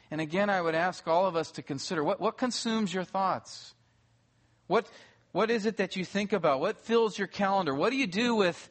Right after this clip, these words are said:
this interesting concept we have called free time? What do you do with that? How do you use it? Again, there's, it's not a problem to rest. We need that, but for the purpose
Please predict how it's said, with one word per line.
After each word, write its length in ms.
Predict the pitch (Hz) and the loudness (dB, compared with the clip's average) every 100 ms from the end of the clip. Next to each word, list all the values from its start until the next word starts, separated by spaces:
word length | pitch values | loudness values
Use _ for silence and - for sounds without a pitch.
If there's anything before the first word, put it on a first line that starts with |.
| - - | -16 -6
this 180 | 151 | -2
interesting 500 | 220 214 208 - 185 | -2 -2 -4 -2 -4
concept 540 | 160 190 196 - 151 139 | 0 0 0 -2 -6 -4
we 140 | 131 | -2
have 260 | 131 135 - | 0 -2 0
called 260 | 151 160 | 2 2
free 220 | - 240 240 | 0 -2 2
time? 400 | 190 165 127 87 - _ _ _ _ _ _ _ _ _ _ _ | 2 2 -2 -6 -18 _ _ _ _ _ _ _ _ _ _ _
What 100 | 151 | -8
do 60 | 190 | -4
you 100 | 233 | -4
do 240 | 196 254 | -2 0
with 160 | 262 - | 0 0
that? 380 | 131 95 - - _ _ _ _ _ | -4 -4 -8 -20 _ _ _ _ _
How 160 | - 202 | -2 -2
do 80 | 240 | 0
you 160 | 226 | -4
use 320 | 220 233 247 170 | -4 -2 -2 -4
it? 240 | 98 - _ _ _ _ _ - | -6 -10 _ _ _ _ _ -14
Again, 280 | 175 254 | -2 -2
there's, 180 | 208 151 - - | -2 -6 -14 -12
it's 160 | 151 | -2
not 160 | 202 233 | 0 0
a 40 | |
problem 360 | 214 226 220 202 | 0 0 0 0
to 120 | - 170 | -6 0
rest. 560 | 180 185 127 - - - - - | 2 2 -2 -10 -18 -20 -18 -6
We 140 | 175 | -2
need 240 | 190 226 | 0 4
that, 180 | 185 135 | 4 4
but 180 | 165 - | -2 -4
for 120 | 196 | -2
the 100 | 190 | -2
purpose 680 | - 233 240 226 202 - | 0 2 2 2 -4 -4